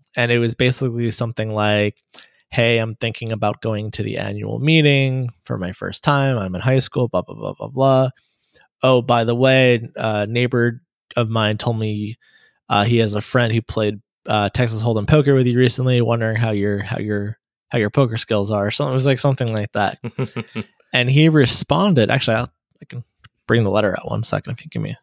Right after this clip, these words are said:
Speaker 1: give me a
Speaker 2: Oh,
Speaker 1: second.
Speaker 2: wow. Okay. Okay. Wow,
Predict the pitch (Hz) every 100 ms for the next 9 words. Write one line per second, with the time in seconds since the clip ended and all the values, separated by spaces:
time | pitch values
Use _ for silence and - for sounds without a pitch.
0 | _ - 95 123 98 107 113 113 85 -
1 | - 117 - 101 87 _ _ _ - 127
2 | - 87 - - - - - - _ _
3 | _ _ _ _ _ _ _ _ _ _
4 | _ _ _ _ _ _ _ - 101 95
5 | 85